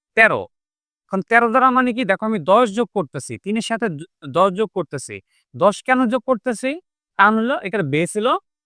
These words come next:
দশ। তার মানে বিয়োগের ক্ষেত্রে একটা জিনিস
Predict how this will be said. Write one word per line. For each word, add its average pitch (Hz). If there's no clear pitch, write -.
দশ। 131
তার 180
মানে 226
বিয়োগের 226
ক্ষেত্রে 247
একটা 233
জিনিস 220